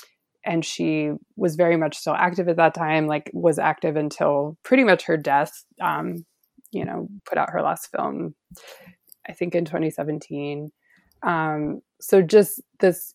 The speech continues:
huge body of work that I was really excited to dig into. And her, something that's, that it has been really striking to me over the past five years in particularly is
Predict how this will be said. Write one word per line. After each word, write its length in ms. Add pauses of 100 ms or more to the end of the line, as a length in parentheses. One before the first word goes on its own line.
(100)
huge 420
body 240
of 100
work 320
that 180
I 100
was 200
really 440
excited 560
to 120
dig 240
into. 520
And 280
her, 160 (280)
something 380
that's, 300 (540)
that 280
it 120
has 260
been 160
really 260
striking 380
to 160
me 160
over 180
the 120
past 640 (220)
five 420
years 340
in 140
particularly 680
is 500